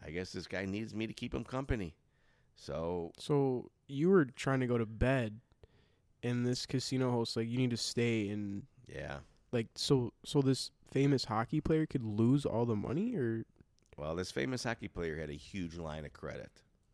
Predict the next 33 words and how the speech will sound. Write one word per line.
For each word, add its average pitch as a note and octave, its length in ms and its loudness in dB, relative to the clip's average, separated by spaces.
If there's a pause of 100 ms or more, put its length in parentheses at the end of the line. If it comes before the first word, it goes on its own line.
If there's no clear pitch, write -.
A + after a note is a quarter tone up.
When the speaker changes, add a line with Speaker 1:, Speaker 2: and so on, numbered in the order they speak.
(380)
Speaker 1:
half F2 280 -8
a - 40 -14
million D#2 300 -8
dollars. C#2 560 -12 (960)
Speaker 2:
Jeez. G2+ 480 -8
Speaker 1:
And C#2 80 -10
you D#2 100 -6
know F2+ 100 -2
what F2+ 120 0
happened? B2 460 -4 (460)
At - 140 -14
five F#2 340 -2
thirty G2+ 240 -2
in G2+ 40 -2
the F#2 60 -4
morning, A2+ 460 -4 (1120)
do - 100 -20
you D#2+ 40 -10
know F#2 60 -6
how G2 40 -6
much F#2 140 -8
money F#2 240 -4
this G2 160 -6
famous G2 280 -6
hockey F#2+ 240 -8
player G#2 240 -2
had F#2 180 -2
left F#2+ 240 -4
on A2 60 -6
his G#2 120 -6
line A2 180 -6
of A2 60 -8
credit? B2 440 -2